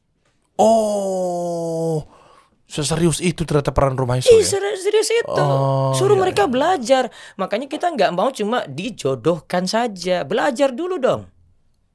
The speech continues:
Speaker 1: Soalnya yang Ana tahu kalau biro jodoh begitu dimanapun di luaran sana, ya udah ketemu-ketemu, janjian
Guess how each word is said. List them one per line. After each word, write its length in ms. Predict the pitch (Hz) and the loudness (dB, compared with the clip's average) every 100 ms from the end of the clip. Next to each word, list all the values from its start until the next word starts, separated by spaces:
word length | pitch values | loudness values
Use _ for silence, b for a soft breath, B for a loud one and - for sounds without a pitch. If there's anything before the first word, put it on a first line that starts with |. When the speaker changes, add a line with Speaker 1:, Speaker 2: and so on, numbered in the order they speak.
| _ B B B | _ B B B
Speaker 1:
Soalnya 340 | - 131 220 | -4 0 0
yang 80 | 214 | 0
Ana 140 | 165 | 0
tahu 280 | 165 110 143 | 2 4 4
kalau 180 | 202 160 | 4 2
biro 180 | 135 120 | 2 2
jodoh 220 | 117 113 | 2 0
begitu 240 | 104 87 160 | 0 -2 0
dimanapun 580 | 160 131 120 120 120 113 | 2 2 2 0 -2 -4
di 80 | |
luaran 300 | 117 107 107 | -2 0 0
sana, 240 | 107 101 - | 0 -2 0
ya 140 | 185 | 2
udah 160 | 196 208 | 4 2
ketemu-ketemu, 640 | - 147 190 160 143 214 269 | 0 -2 0 0 0 0 0
janjian 460 | 127 110 110 165 | -2 -2 0 0